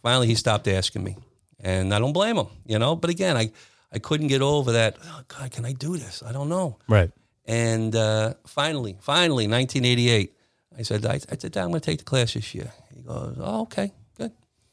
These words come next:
Speaker 1: I take the class, I pass, and, uh, rest is history. Um, but, uh, it certainly,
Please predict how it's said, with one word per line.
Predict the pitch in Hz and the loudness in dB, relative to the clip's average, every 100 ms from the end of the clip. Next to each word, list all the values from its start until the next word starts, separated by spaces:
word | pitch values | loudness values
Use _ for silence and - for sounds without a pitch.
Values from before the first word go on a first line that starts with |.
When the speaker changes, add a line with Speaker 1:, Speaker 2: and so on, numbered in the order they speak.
| _ _ _ _ - | _ _ _ _ -8
Speaker 1:
I | |
take | - 135 135 | 0 0 -2
the | |
class, | 120 147 165 175 - - - _ _ _ | -2 2 4 2 -2 -6 -12 _ _ _
I | 113 | -4
pass, | 113 113 113 120 - - - | 0 0 2 0 -4 -10 -10
and, | 104 101 98 98 82 | -4 -2 -2 -4 -6
uh, | - - - - _ _ _ _ _ _ - | -8 -8 -10 -14 _ _ _ _ _ _ -12
rest | - 139 - | 2 2 2
is | 143 | -2
history. | 139 117 - 117 143 - _ _ | -2 -2 0 0 0 -6 _ _
Um, | - 98 98 98 98 98 - _ | 0 2 4 2 0 -2 -6 _
but, | 107 104 101 - | 2 2 -2 0
uh, | 101 95 92 | 2 2 0
it | - | -4
certainly, | - - 131 139 135 131 127 | -2 2 2 2 0 0 -2